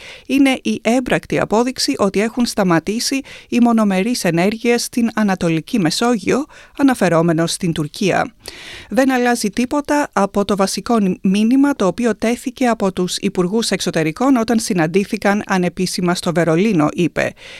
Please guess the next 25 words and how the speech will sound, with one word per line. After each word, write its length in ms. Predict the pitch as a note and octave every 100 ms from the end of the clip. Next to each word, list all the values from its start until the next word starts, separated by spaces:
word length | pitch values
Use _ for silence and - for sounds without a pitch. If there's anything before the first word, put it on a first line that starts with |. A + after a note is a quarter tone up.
| -
«Η 120 | B3
Ευρωπαϊκή 560 | A#3 A3 G3+ F#3 F#3 F#3+
Ένωση 360 | F#3+ B3+ - B3
χρειάζεται 520 | F#3+ F#3+ G3 G#3+ G3
να 160 | F3
δει 240 | D3+ F#3 A3
το 140 | F3
τέλος 420 | F3 G3+ G#3+ A3
των 360 | - F#3+ F#3 F#3
μονομερών 720 | F#3+ F#3 F3 F3 F3 A3 B3+ E3+
ενεργειών 560 | C#3+ D3 F3 F3+ B3+
στην 200 | C4 G3
Ανατολική 540 | D3+ D3+ D3 D3 - D#3
Μεσόγειο, 560 | C#3+ A#3+ B3+ C4 C#4 C#4 - - -
οι 140 | A#3
οποίες 400 | G3+ A#3 B3 A#3+
εκλαμβάνονται 960 | - G3 F#3 F3 E3+ G#3 A#3 A#3+ A3+ A3+
ως 220 | F#3 F#3+ -
προκλήσεις 760 | G3+ F3 G#3 A#3 C4 C4+ -
από 200 | G#3 F3+
κάποια 460 | - G#3+ G#3+ - G#3
από 180 | G3 F3
τα 120 | D#3
κράτη-μέλη 680 | - G#3 G#3 - F3+ A#3 B3+
μας, 260 | B3+ C4+